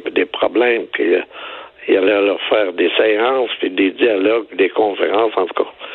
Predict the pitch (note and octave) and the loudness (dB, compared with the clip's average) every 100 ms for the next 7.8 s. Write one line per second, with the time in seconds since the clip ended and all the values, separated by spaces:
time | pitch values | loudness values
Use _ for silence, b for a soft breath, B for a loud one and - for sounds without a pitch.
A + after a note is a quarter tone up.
0 | B B B B - D3 F3+ - B2+ C#3 | B B B B -2 0 2 2 2 2
1 | D3 B2 B2 - A#2 A2 C3+ A#2 G#2 - | 2 0 -4 0 2 2 2 2 0 -2
2 | G2+ G#2+ A#2+ F#2 F2+ F2+ F2+ F2 D#2+ C3+ | -4 0 0 2 2 2 2 2 2 2
3 | A2 - - - D#3 C3 B B B - | 2 2 2 4 2 0 B B B -4
4 | - - D3+ F3 E3+ - B2 G#2+ A#2+ A2+ | 0 2 4 4 2 2 2 4 4 2
5 | G#2+ - - E3+ B2+ A2+ G2 - A2 - | 0 -4 -4 -4 0 2 2 0 -2 0
6 | A#2+ G#2 G#2 G2+ F#2+ - A2+ G2 G2 F#2+ | 0 2 2 2 0 2 0 2 0 0
7 | F#2+ G2 A#2 B2 A2+ A2 A2 A2+ | -4 0 4 4 2 -2 -4 -4